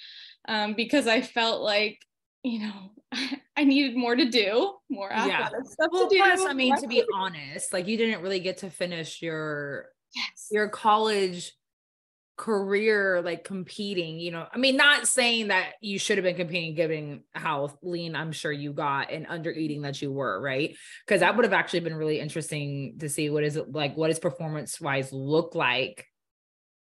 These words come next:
Speaker 2: But then you kinda, but, like, I feel like you maybe didn't get a chance to test that out. I mean, and which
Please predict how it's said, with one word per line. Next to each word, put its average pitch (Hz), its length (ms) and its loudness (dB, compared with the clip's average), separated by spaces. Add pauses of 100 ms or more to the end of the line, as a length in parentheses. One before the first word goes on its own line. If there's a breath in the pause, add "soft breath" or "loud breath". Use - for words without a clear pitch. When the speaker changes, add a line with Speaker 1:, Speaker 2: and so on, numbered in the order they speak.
Speaker 2:
But 214 120 6
then 220 100 8
you 220 140 6
kinda, 240 420 4
but, 196 140 -2
like, 208 160 0
I 208 80 2
feel 226 120 0
like 262 140 2
you 254 80 -2
maybe 208 300 0
didn't 254 220 2
get 214 100 0
a 190 40 -2
chance 190 360 -10
to 185 120 -6
test 180 420 -2
that 156 200 -2
out. 160 480 2
I 180 40 -8
mean, 170 260 -6
and 170 120 -6
which 165 220 -6